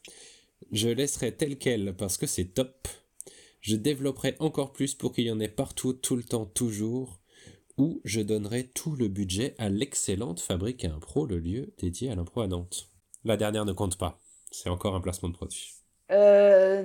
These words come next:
Speaker 2: non, mais après, bon, euh, entre guillemets, je rigole, hein. J-, j'ai fait ma petite blague, mais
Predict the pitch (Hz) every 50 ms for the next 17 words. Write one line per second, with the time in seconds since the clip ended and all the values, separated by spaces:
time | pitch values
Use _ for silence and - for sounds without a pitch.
0 | - 185 202 208 208 208 208 196 190 185 - - - - - 208 196 185 190 190
1 | 185 - - - - 120 165 175 175 - - - - 104 - _ _ _ - 185
2 | 185 - - 190 180 190 190 190 202 208 208 190 185 180 180 180 202 220 226 202
3 | 175 175 175 165 156 156 160 - - - 175 - 185 185 180 - 190 190 185 180
4 | - - 190 175 190 208 214 214 202 196 185 180 180 185 185 180